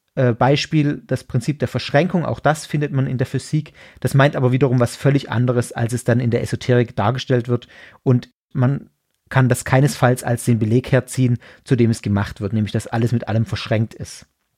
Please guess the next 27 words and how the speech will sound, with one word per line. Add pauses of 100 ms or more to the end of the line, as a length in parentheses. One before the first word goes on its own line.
(600)
Kurz
gesagt, (100)
manche
Grundbegriffe (140)
kommen
aus
Naturwissenschaften,
aber
mit
der (120)
eigentlichen
Naturwissenschaft
hat
das
dann
gar
nichts
mehr
zu
tun, (400)
was
aber
nicht
aufgelöst
wird,
sondern
was,